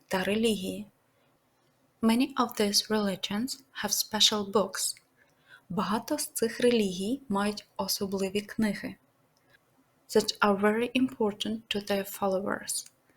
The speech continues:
Які є дуже важливими для їхніх послідовників. These books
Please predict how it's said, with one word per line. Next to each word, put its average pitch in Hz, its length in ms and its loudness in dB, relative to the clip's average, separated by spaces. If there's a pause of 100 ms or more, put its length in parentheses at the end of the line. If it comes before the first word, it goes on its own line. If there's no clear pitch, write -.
(560)
Які 240 260 0
є 233 140 6
дуже 202 400 2
важливими 190 680 0 (100)
для 190 160 2
їхніх 180 500 -4
послідовників. 190 960 -2 (1160)
These 202 340 2
books 254 420 4